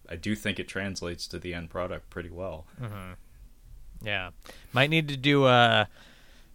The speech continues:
Speaker 2: might need to do a full Scorsese deep dive this year to get prepped for Killers of the Flower Moon or Killer of the Flowers Moon or whatever it's called.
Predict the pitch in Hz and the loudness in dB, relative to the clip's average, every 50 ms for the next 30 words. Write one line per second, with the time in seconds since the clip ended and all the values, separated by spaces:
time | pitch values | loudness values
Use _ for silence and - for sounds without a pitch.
0 | - - - 131 139 180 180 180 190 190 180 160 170 160 160 165 160 147 - - | -20 -12 -4 0 0 2 2 2 0 0 0 0 -2 0 2 4 4 4 2 -2
1 | - - 156 170 175 180 190 190 196 202 185 156 - - - - - - - 151 | 0 6 8 10 10 10 10 10 10 8 8 6 0 -6 -6 -6 -6 -2 2 2
2 | 143 139 - 160 143 143 143 135 139 139 123 113 131 127 123 - - - 110 101 | 4 4 6 6 8 8 6 6 2 0 2 4 2 2 2 0 0 0 2 2
3 | 98 95 95 98 104 107 101 - - 131 113 104 101 98 98 98 98 95 101 117 | 2 0 -2 -2 -4 -4 -4 -2 -2 -2 -2 0 0 2 2 2 0 -2 -2 0
4 | 117 120 107 - - 127 117 117 - - - 117 110 - - 139 123 117 117 120 | 0 0 0 2 4 4 4 4 2 -6 -8 -8 -6 -2 0 0 2 2 2 0
5 | 117 107 117 110 107 104 - 120 113 110 107 107 104 104 107 107 104 101 98 95 | 0 -2 -2 -4 -4 -4 0 2 4 4 4 2 0 -2 -2 -4 -4 -4 -4 -6
6 | 92 92 92 98 95 - _ - _ - _ - - - 135 123 117 120 117 110 | -6 -8 -8 -8 -10 -12 _ -20 _ -20 _ -10 -6 0 2 2 4 4 2 2
7 | 107 101 107 - - 117 110 107 107 107 110 110 101 117 113 107 107 107 104 101 | 0 -2 -6 -4 0 4 4 4 4 4 2 0 -2 -2 -2 0 0 0 -2 -2
8 | 101 104 98 98 98 95 98 95 - - 113 104 98 95 104 104 101 98 | 0 0 0 -2 -2 -4 -6 -8 -6 -6 -6 -6 -4 -4 -6 -8 -8 -10